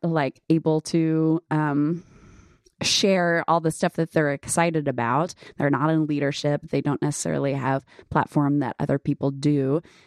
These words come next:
Um, and they wanna be creative, um, and share. And so they feel stuck.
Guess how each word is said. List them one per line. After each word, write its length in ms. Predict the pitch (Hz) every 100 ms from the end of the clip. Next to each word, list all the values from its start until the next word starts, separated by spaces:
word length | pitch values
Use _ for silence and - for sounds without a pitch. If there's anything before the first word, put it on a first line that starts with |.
| -
Um, 280 | 143 143 156
and 120 | - 151
they 60 |
wanna 200 | 160 180
be 120 | 170
creative, 920 | 151 - 147 143 220 233 127 147 294 - - - -
um, 180 | 156 147
and 140 | 139
share. 340 | - 214 226 214
And 140 | 190
so 80 | 175
they 140 | 131
feel 180 | 131 135
stuck. 260 | 131 -